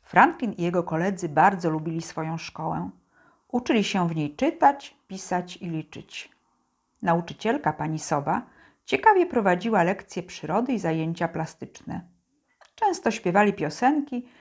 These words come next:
i grali na prostych instrumentach muzycznych.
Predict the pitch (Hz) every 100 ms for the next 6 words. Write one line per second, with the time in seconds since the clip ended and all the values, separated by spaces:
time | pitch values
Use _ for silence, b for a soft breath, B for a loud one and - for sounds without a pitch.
0 | B B 370 254 247 254 196 151 - 403
1 | - - 214 185 - 165 175 180 175 170
2 | 175 156 143 - - - -